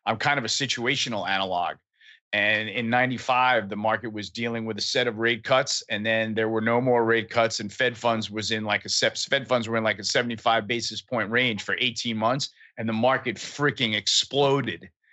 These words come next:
you know, and it was just that confirmation that the high in yields was in, and that wrestling with all of the activity and portfolio shifting that takes place around the turns, you know,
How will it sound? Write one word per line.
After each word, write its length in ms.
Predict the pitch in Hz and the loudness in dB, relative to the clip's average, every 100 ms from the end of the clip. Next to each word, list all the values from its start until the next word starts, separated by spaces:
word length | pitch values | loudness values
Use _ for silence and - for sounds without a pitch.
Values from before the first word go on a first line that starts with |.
| - - - | -20 -20 -4
you 80 | 117 | 2
know, 220 | 113 113 | 4 4
and 100 | 120 | 2
it 60 | 117 | 2
was 180 | 113 | -2
just 320 | 107 139 139 - | 0 0 2 0
that 200 | 127 - | -2 0
confirmation 920 | 135 131 131 113 120 123 170 185 185 - | 0 0 -2 0 2 2 0 -2 -4 -2
that 260 | 117 - | -2 0
the 80 | 110 | -4
high 360 | - 120 117 123 | -2 2 2 2
in 260 | 127 117 | 0 -2
yields 440 | 117 123 123 120 104 | -2 0 0 -2 -6
was 280 | 110 98 | -6 -2
in, 400 | 117 123 151 180 - - - _ - | 0 0 -2 -8 -12 -20 -20 _ 0
and 260 | 113 113 110 | 2 2 2
that 220 | 104 101 | 2 0
wrestling 760 | 107 127 - 170 156 151 165 156 | -2 0 2 2 2 2 0 -6
with 380 | 113 123 117 - _ _ _ _ | -2 0 -2 -8 _ _ _ _
all 340 | 127 139 139 139 | 2 4 4 2
of 180 | 117 | 0
the 380 | 113 120 113 107 - _ _ _ _ - | 2 4 6 2 -2 _ _ _ _ -2
activity 800 | 120 - - 147 143 143 139 135 | -2 0 -2 0 0 0 0 0
and 400 | 117 113 110 110 - _ _ _ _ | 2 0 0 -6 -10 _ _ _ _
portfolio 720 | 139 117 - 127 139 147 131 | -4 -4 2 4 4 4 4
shifting 560 | 120 - 135 - 151 147 | 2 2 0 0 0 2
that 160 | 120 | 0
takes 260 | - 135 - | 0 -2 -2
place 460 | - 131 139 147 110 | -2 0 0 0 -2
around 460 | 113 113 120 123 | 0 2 2 2
the 60 | 120 | -2
turns, 600 | - 120 135 165 180 - - - - _ | 0 2 2 2 -2 -4 -10 -20 -20 _
you 80 | 120 | 0
know, 260 | 120 107 | 2 2